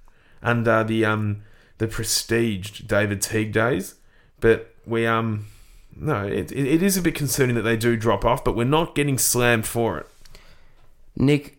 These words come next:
Speaker 2: says, "How do we stop the opposition from D fifty? The Giants marched it down the field for a quarter and a bit without us even touching the
Speaker 1: Yeah,
Speaker 2: footy."
Speaker 1: they did. We couldn't defend a kick out. You know, these, you know, defend that thirty metre kick from the kick out into the back pocket. Defend it, because territory is everything.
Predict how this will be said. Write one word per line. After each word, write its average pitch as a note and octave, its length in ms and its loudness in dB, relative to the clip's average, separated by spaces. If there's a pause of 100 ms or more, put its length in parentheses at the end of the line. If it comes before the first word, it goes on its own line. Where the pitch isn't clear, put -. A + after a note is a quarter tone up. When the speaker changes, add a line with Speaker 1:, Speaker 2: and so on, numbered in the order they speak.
Speaker 2:
says, B2 640 2
"How A#2+ 260 2
do D3 120 4
we C#3 100 4
stop - 380 2
the A#2 100 4
opposition A#2+ 560 2
from A#2 220 0
D A#2 220 4
fifty? A#2 600 2 (480)
The A#2+ 80 0
Giants B2 540 4
marched A#2 540 2
it - 140 -2
down A#2 260 4
the A2 80 2
field A2 340 2
for G#2 160 0
a G2+ 40 0
quarter A#2 440 4
and A2 80 4
a A2 60 2
bit A2 180 0
without A#2 320 2
us A2 160 0
even G#2+ 240 -2
touching - 380 -6
the G#2 60 -4
Speaker 1:
Yeah, - 80 -8
Speaker 2:
footy." - 120 -2
Speaker 1:
they A#2 160 4
did. A2 320 2
We A#2 120 2
couldn't D3 340 0
defend A#2 320 0
a G2+ 40 -2
kick B2 220 -2
out. G2 320 0
You A#2+ 120 -4
know, A2 180 0
these, C#3+ 520 -6 (280)
you F3 80 -8
know, E3 180 -4 (840)
defend F3 560 4
that - 220 0
thirty C#3 400 4
metre B2 220 2
kick - 320 -4
from C3 160 -2
the A#2 80 -2
kick C3+ 220 -4
out A2 140 4
into G#2+ 160 -2
the A2+ 60 10
back A#2+ 240 2
pocket. C3+ 320 -2
Defend D3+ 400 4
it, - 120 0
because C#3+ 240 -2
territory G3+ 680 4
is A#2 100 0
everything. B2+ 540 0